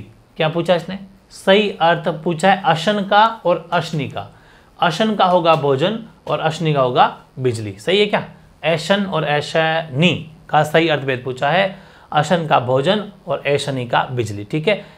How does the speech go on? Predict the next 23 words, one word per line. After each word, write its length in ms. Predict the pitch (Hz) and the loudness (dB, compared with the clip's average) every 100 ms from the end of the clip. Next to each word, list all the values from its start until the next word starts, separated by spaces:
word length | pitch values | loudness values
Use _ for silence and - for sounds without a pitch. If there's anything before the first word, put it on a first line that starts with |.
| _ 139 | _ 0
बाकी 280 | 139 156 | 0 0
तो 120 | 151 147 | -2 -2
कोई 200 | 135 127 | -2 -2
सा 100 | 123 | -4
इसमें 320 | 120 143 254 - - _ | -4 -4 -4 -6 -20 _
नहीं 160 | 127 113 | -8 -8
होगा। 280 | 95 110 - - _ _ _ _ - _ _ _ 165 | -8 -12 -14 -20 _ _ _ _ -20 _ _ _ 0
एटी 220 | 165 185 | 0 -2
फ़ाइव, 260 | 143 117 - - - _ _ _ _ _ _ _ - _ - | -2 -4 -8 -20 -20 _ _ _ _ _ _ _ -20 _ -8
एटी 180 | 151 160 | -4 0
फ़ाइव 160 | 170 165 | 0 2
देखो, 320 | 165 170 170 - - - - - | 2 2 -2 -10 -20 -20 -12 2
अशुद्ध 420 | 185 185 247 208 | 2 4 2 2
अर्थयुक्त 640 | - 190 208 196 208 208 | 4 4 4 2 0 0
शब्द 280 | 196 196 165 | 0 2 2
युग्म 260 | 170 143 135 | 0 -2 -4
है 320 | 127 127 104 - - - _ _ | 0 -2 -2 -18 -20 -20 _ _
आभरण, 640 | 143 180 185 175 196 220 220 - _ _ _ - | 4 4 4 2 2 0 -4 -14 _ _ _ -12
भरण 360 | 127 143 156 165 | 2 4 4 0
पोषण, 480 | 160 160 160 175 180 - _ _ _ | 0 0 0 -4 -4 -14 _ _ _
आमरण, 540 | 139 175 185 196 233 233 - | 4 4 4 2 0 -4 -8
मरण 300 | 135 131 123 | -2 0 0
पर्यंत, 360 | 120 113 113 | -2 -4 -8